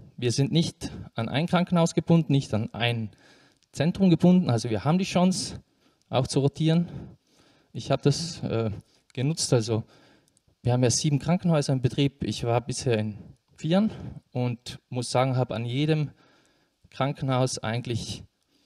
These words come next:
anderes dazugelernt, andere Ansichten, weil es auch natürlich andere Fachbereiche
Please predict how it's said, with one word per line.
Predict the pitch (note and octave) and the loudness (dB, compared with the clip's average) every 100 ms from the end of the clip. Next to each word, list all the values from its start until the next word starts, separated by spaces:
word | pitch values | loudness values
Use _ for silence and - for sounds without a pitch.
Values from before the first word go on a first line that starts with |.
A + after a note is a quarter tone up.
| _ _ _ _ _ | _ _ _ _ _
anderes | C3 C#3+ B2 | -6 -4 -2
dazugelernt, | - A#2+ - A#2+ A2+ A2+ A#2 - | -2 -2 0 2 2 0 -6 -12
andere | C3 B2 - | -12 -10 -4
Ansichten, | A#2 A#2 - B2 G#2 - B2+ A2+ _ _ _ _ _ | 2 2 2 -2 -2 -2 -2 -4 _ _ _ _ _
weil | G2+ A#2 | -14 -10
es | B2+ | -4
auch | A2+ | -2
natürlich | B2+ A#2+ A#2+ B2 A#2 - | 0 2 4 4 2 0
andere | G#2+ G#2+ A2 A2 | 0 0 2 0
Fachbereiche | - - - F#2 F2+ - G2 | 0 0 2 0 0 -2 -2